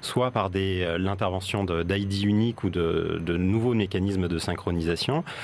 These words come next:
qui seront gérés directement sur le domaine du publisher. Euh, cela pose des, des questions majeures de changement. On a aujourd'hui dix-huit mois pour, euh, s'y adapter.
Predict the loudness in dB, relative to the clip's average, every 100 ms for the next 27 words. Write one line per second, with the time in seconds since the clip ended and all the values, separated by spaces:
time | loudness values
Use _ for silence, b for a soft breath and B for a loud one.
0 | B -6 -4 -2 0 0 0 -2 -2 -2
1 | -2 -2 0 0 0 0 -2 0 0 2
2 | 2 0 -2 -2 0 -2 -4 -12 B B
3 | B B B -2 -2 -2 0 0 2 0
4 | 2 0 0 0 0 0 2 2 2 0
5 | 0 0 0 2 2 4 4 2 0 0
6 | -2 -2 -2 -2 -2 0 0 0 -2 -4
7 | -4 -4 -6 -4 -2 -2 -2 0 0